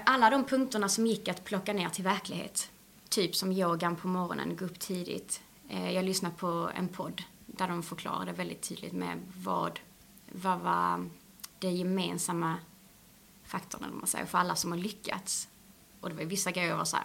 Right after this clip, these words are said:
"Aha, men vad fan är det, liksom? Hur ska det kunna hjälpa?" Men jag testade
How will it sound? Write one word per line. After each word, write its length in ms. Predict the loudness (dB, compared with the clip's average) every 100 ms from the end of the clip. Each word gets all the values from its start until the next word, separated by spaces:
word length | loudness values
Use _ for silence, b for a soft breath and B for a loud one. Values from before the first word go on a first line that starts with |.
| -2
"Aha, 200 | -6 -8 -10 -12
men 160 | -8 -8
vad 100 | -6
fan 200 | -8 -8
är 60 |
det, 160 | -8 -10
liksom? 420 | -10 -10 -8 -6 -2
Hur 80 |
ska 160 | -2 -2
det 100 | -6
kunna 200 | -6 -4
hjälpa?" 380 | -4 -6 -6 -8 -8 b b b b b
Men 120 | -2 0
jag 140 | 2
testade 500 | 0 0 -4 -2